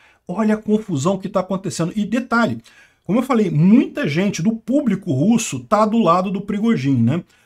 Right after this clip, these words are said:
Agora, esse tipo de armação é muito típico do Putin, tá? O Putin jogou os dois lados, ele vai ver quem é que tem mais apoio da população, quem tem mais apoio nos, nos círculos íntimos,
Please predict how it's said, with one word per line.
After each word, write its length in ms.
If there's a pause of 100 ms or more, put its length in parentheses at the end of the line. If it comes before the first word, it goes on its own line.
(140)
Agora, 300
esse 200
tipo 160
de 80
armação 540
é 60
muito 280
típico 500
do 120
Putin, 480
tá? 100
O 80
Putin 340
jogou 340
os 80
dois 200
lados, 420 (260)
ele 160
vai 180
ver 120
quem 160
é 60
que 80
tem 140
mais 260
apoio 420
da 100
população, 640
quem 140
tem 160
mais 240
apoio 440
nos, 280 (360)
nos 200
círculos 440
íntimos, 520